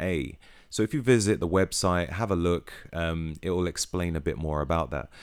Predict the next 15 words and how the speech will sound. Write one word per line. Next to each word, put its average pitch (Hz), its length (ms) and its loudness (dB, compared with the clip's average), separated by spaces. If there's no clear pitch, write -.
But 127 140 4
little 175 180 8
things 143 400 0
like 107 320 4
that, 98 380 4
which, 98 520 -4
where 92 320 0
you 107 160 2
can 95 400 -2
measure 107 720 2
your 90 680 0
progress 101 600 2
on 90 100 -2
different 82 320 -4
things, 98 440 0